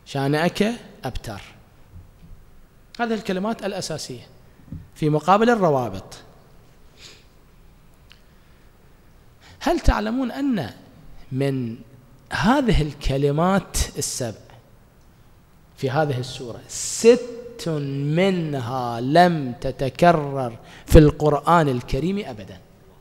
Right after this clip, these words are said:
أليس عجيبًا؟ ست كلمات من السبع كلمات، كلمات فريدة ما موجودة في كل القرآن الكريم. كلمة أعطيناك،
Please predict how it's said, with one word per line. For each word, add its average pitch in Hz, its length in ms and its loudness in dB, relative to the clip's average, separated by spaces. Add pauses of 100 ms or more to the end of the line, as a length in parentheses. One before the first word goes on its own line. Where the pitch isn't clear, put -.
(1200)
أليس 127 240 -8
عجيبًا؟ 180 400 -6 (1500)
ست - 680 2
كلمات 160 720 0
من 196 220 4
السبع 160 520 2
كلمات، 156 760 2 (220)
كلمات 202 420 4
فريدة 135 440 -4 (200)
ما 277 120 4
موجودة 190 320 4
في - 120 -6
كل 208 180 0
القرآن 117 340 -8
الكريم. - 320 -16 (2000)
كلمة 269 480 2
أعطيناك، 185 760 -2